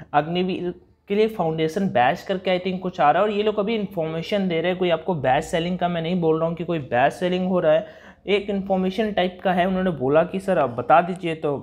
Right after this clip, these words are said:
बोला तो मैंने कहा चलो कर देता है। तो definitely आप सभी के लिए इंपॉर्टेंट होने वाला है, जो भी कैंडिडेट, अ, मतलब अवेलेबल हो definitely सेशन को अटेंड कर सकता है।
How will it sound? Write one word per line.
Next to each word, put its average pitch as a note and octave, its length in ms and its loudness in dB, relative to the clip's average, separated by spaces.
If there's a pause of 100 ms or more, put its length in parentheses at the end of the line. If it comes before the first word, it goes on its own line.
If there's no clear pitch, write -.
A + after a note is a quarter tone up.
बोला D3+ 280 4
तो C3+ 140 -6
मैंने B2 160 -4
कहा A#2+ 120 0
चलो B2 220 -6
कर D#3 200 2
देता F3 300 0
है। E3 380 -6
तो D3 80 -6
definitely F#3 580 -2
आप D#3+ 80 2
सभी F3+ 260 -4
के F3 120 -8
लिए F3 100 -2
इंपॉर्टेंट E3+ 540 -2
होने F3+ 200 0
वाला E3+ 220 4
है, F3+ 80 2
जो D#3+ 160 -4
भी F3 100 -4
कैंडिडेट, E3+ 440 -6
अ, D3 160 -6
मतलब D3+ 260 0
अवेलेबल C#3 440 2
हो E3+ 80 2
definitely D#3+ 460 -4
सेशन D3+ 380 -4
को C#3 100 -2
अटेंड D#3+ 340 -2
कर E3 160 2
सकता F3 420 0
है। F#3 320 -6